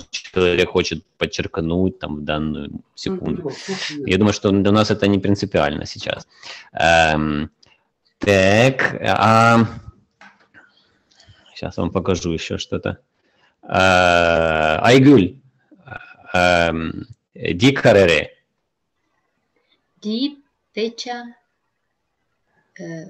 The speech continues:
Speaker 3: Ре.
Speaker 1: Ди Печа Репе?
Speaker 3: Ре-, Ди
Speaker 1: Мне? Значит, на самом деле мне
Speaker 3: А, Ре, Ре, Ре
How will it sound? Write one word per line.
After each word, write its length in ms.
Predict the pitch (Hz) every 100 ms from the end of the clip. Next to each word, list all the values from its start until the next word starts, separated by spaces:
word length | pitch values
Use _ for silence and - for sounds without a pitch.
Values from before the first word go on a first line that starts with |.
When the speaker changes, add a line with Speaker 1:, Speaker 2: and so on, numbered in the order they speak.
| -
Speaker 3:
Ре. 360 | 175 165 160 _ _ _ _ _ _ - - _ -
Speaker 1:
Ди 180 | 92 104
Печа 340 | 123 123 117
Репе? 560 | 101 104 107 180 - - _ _ _ -
Speaker 3:
Ре-, 280 | 170 170 _ _ _ _
Ди 240 | 165 170 180
Speaker 1:
Мне? 680 | 101 101 104 117 170 - _ _ _ _ _ _ - - _ _ _ -
Значит, 400 | 135 - - -
на 80 | 92
самом 320 | 117 117 107
деле 320 | 101 139 147
мне 640 | 107 107 107 117 143 - - _ _ _ _ _ _ _ _ _ _ _ _ _ -
Speaker 3:
А, 440 | 160 160 143 113 _ _ _ _ 127 _ _ _ _ _ _ _ _ _ _ _ _ _ _
Ре, 440 | 185 185 175 190 208 _ _ _ _ _ _
Ре, 420 | 190 180 202 240 247 _ _ _ _ _ _ _ _ _ _ _ _ _ 185
Ре 400 | 175 170 220